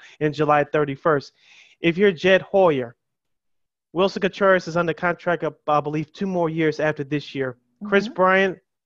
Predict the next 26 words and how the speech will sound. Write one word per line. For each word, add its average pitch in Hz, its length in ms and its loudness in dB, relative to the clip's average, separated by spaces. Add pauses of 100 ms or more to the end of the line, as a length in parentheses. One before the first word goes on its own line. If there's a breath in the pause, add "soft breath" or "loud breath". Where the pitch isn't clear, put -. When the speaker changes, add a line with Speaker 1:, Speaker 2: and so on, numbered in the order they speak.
(140)
Speaker 1:
Javi 170 300 0
Baez, 160 400 2
free 170 220 -2
agents 156 320 -4
after 143 240 -4
this 131 240 -14
year. 123 220 -12 (680)
And 151 180 -4
the 143 60 -6
Cubs 175 680 0 (1000)
are 156 200 0
c-, - 120 -20
still 180 260 -2
contending 156 680 -4 (840)
on 151 200 0
July 147 280 2
thirty-first, 143 520 -2
which 151 160 -2
I 170 100 4
believe 156 260 -2
they 147 140 0
will. 135 360 -4 (1500)
Do 170 60 -2
you 220 160 2
still 269 300 4
cons-, - 300 -6